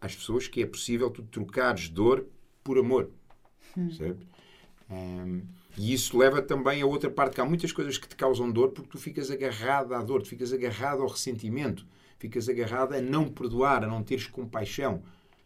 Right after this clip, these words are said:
Speaker 2: Uhum.
Speaker 1: Há muitas pessoas que estão, que estão em dor porque passaram, por exemplo, eu ainda hoje podia culpar aquela, aquela mulher que, que aos, que aos sete anos me fez aquilo. Mas para quê?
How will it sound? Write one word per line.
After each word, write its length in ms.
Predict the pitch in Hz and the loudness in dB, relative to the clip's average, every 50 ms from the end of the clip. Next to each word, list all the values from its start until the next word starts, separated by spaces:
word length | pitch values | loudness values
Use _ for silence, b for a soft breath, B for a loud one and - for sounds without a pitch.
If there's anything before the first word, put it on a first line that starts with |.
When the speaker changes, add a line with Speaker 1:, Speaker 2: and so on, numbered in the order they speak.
| b b _ _ _ _ _ _ _ _ _ _ _ | b b _ _ _ _ _ _ _ _ _ _ _
Speaker 2:
Uhum. 340 | - 185 180 175 175 175 170 170 | -4 -2 0 0 0 -2 -2 -2
Speaker 1:
Há 100 | - 123 | 0 0
muitas 220 | 147 160 160 151 | 0 0 -2 -4
pessoas 240 | - - 151 131 - | -4 -4 -2 -2 -2
que 100 | - - | -4 -6
estão, 320 | - - - 143 143 135 - | -4 -2 0 0 2 0 -2
que 80 | - | -4
estão 200 | - - 135 131 | -4 -2 -2 0
em 80 | 123 117 | 0 2
dor 260 | 107 120 139 151 147 | 4 6 6 6 4
porque 240 | - - 151 131 - - | 2 -4 -8 -8 -8 -6
passaram, 460 | - 131 - - - 139 139 139 117 | -4 -4 -2 2 2 4 4 2 0
por 100 | 117 120 | -2 -4
exemplo, 440 | 113 104 147 165 160 107 - 101 98 | -4 -2 0 0 0 0 0 0 2
eu 200 | 104 113 117 113 | 2 4 4 2
ainda 200 | 123 120 117 117 | 2 2 4 4
hoje 220 | 113 120 135 131 - | 4 4 4 2 0
podia 320 | - 131 123 131 139 135 | -6 -8 -4 -2 -2 -2
culpar 420 | - - 127 104 - 120 120 135 139 | -2 -2 -4 -4 -2 0 0 2 0
aquela, 400 | 131 - - 117 110 107 104 98 | 0 0 -2 -2 -2 -2 -2 -4
aquela 280 | 98 92 - 104 104 90 | -4 -2 0 0 0 0
mulher 400 | 90 95 95 98 101 95 87 - | 2 2 2 2 2 0 -2 -4
que, 220 | - 95 87 82 B B B B B B B | -6 -6 -6 -6 B B B B B B B
que 120 | - 90 107 | -6 -2 0
aos, 300 | 104 104 104 - - - | 0 0 0 -2 -4 -6
que 160 | - - - | -4 -4 -4
aos 140 | 101 98 - | -2 -2 -2
sete 240 | 110 101 - - | -4 -4 -2 2
anos 240 | 107 110 117 110 107 | 2 2 2 2 0
me 80 | 107 107 | -4 -6
fez 260 | 98 - 117 101 104 | -4 -2 -2 -2 0
aquilo. 380 | 107 95 - - 107 92 82 82 | -2 -6 -4 -4 -4 -4 -4 -6
Mas 160 | 104 107 - - | -8 -10 -12 -12
para 200 | - _ - 139 | -8 _ -8 -6
quê? 400 | - - - 302 262 185 - | -4 -2 -2 -2 -2 -2 -4